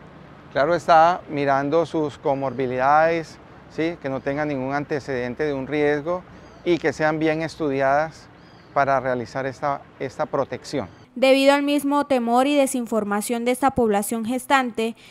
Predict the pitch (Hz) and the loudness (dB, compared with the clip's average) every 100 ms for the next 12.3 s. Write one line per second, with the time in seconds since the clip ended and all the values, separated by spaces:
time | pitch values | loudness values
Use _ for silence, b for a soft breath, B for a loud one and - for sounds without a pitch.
0 | B - 285 302 320 311 277 269 277 269 | B -4 -2 2 2 2 -2 0 4 4
1 | 277 - - 277 262 240 220 220 254 254 | 4 -2 -6 -4 -4 -2 -4 -2 -4 -4
2 | 240 220 208 226 247 262 B B - 269 | -4 -2 0 4 4 2 B B -4 0
3 | 277 302 285 285 262 233 254 285 311 311 | 2 2 4 2 0 -2 -4 0 0 0
4 | 277 233 226 233 240 254 269 269 220 202 | -2 -2 -2 -2 2 2 2 2 0 0
5 | 190 220 226 247 254 214 - 190 - - | -2 0 2 2 2 -2 -4 -12 -14 -20
6 | _ 151 139 160 143 147 131 131 131 156 | _ -6 -4 -6 -2 -2 -2 -2 0 0
7 | 151 147 156 151 143 165 156 135 123 120 | 4 4 2 0 -2 -4 -2 0 -2 -2
8 | 123 127 135 175 - - B B B B | -4 -6 -4 -6 -8 -20 B B B B
9 | B - 139 135 135 139 - 135 135 143 | B -8 -2 0 0 -2 -4 -4 -2 2
10 | 151 147 139 123 117 113 - - - - | 2 2 -2 -4 -8 -12 -20 -20 -20 -20
11 | - - - - - 139 - 143 131 123 | -20 -20 -20 -20 -6 -6 -2 -2 0 2
12 | 151 196 | 2 2